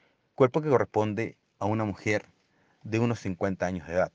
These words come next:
N N. Es por ello que se conforma un equipo de trabajo entre detectives de la Brigada de Homicidios, peritos del Laboratorio de Criminalística y el médico criminalista asesor,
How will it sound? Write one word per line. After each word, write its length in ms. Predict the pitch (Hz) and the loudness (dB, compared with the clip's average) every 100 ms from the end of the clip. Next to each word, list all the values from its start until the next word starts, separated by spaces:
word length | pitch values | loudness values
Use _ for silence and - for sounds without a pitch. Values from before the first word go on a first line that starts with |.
| _ _ _ _ _ - _ _ _ - | _ _ _ _ _ -20 _ _ _ -4
N 320 | 107 95 95 | 0 2 0
N. 220 | 82 67 _ _ _ _ _ _ _ _ _ _ _ _ _ _ _ _ _ _ _ _ | -2 -6 _ _ _ _ _ _ _ _ _ _ _ _ _ _ _ _ _ _ _ _
Es 100 | 185 | 2
por 160 | 208 196 | 8 8
ello 300 | 175 170 226 _ _ - | 8 2 -4 _ _ -2
que 80 | 143 | 0
se 100 | 147 | 2
conforma 320 | 151 151 160 | 2 4 4
un 80 | 160 | 2
equipo 220 | 131 147 | 2 0
de 40 | |
trabajo 500 | 143 104 110 - 147 - | 2 6 6 4 -4 -2
entre 260 | 113 107 | -4 2
detectives 440 | 104 95 - 113 117 | 2 2 -4 -4 0
de 60 | |
la 100 | 120 | 0
Brigada 240 | 90 90 101 | 0 0 -2
de 40 | |
Homicidios, 720 | 98 - 117 101 87 95 - _ _ _ _ _ _ | -2 -6 -6 -4 -6 -10 -18 _ _ _ _ _ _
peritos 440 | 117 117 120 135 | 0 0 -2 -2
del 120 | 117 98 | 0 0
Laboratorio 520 | 87 87 101 107 90 | 0 -2 -2 -2 0
de 160 | 110 | -4
Criminalística 800 | 123 101 85 85 - 80 80 82 - _ _ _ _ - | -6 -6 -4 -6 -10 -12 -10 -10 -16 _ _ _ _ -6
y 100 | 123 | -2
el 80 | 117 | 0
médico 460 | 117 113 101 101 | 0 -2 -2 -4
criminalista 560 | 92 98 90 85 - 82 | -2 -4 -2 -4 -6 -10
asesor, 360 | - - 110 | -8 -4 -4